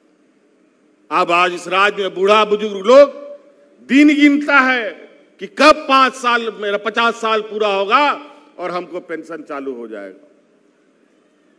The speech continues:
इससे पहले बूढ़ा बुजुर्ग लोग दलालों के चक्कर में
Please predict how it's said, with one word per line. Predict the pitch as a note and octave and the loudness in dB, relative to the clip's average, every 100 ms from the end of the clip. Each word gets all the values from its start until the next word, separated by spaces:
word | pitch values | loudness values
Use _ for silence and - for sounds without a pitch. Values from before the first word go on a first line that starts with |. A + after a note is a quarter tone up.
| _ _ _ _ _ _ _ _ _ _ | _ _ _ _ _ _ _ _ _ _
इससे | E3+ - G#3+ | -4 -2 -2
पहले | G#3 F#3+ G3+ A3+ A3+ F3+ - - _ _ - | -2 0 0 0 -2 -4 -12 -20 _ _ -6
बूढ़ा | G#3 A3 A3 | 0 0 0
बुजुर्ग | G#3+ G#3+ G#3+ | -2 -6 -8
लोग | G#3+ A3+ F#3+ | -4 -4 -2
दलालों | A3 A3+ A3+ A3+ | 0 0 0 -2
के | A3 G#3+ | -2 -4
चक्कर | A3 G#3+ A3+ A3+ | -6 -4 -2 0
में | A#3 A3 E3 - | 0 -2 -4 -14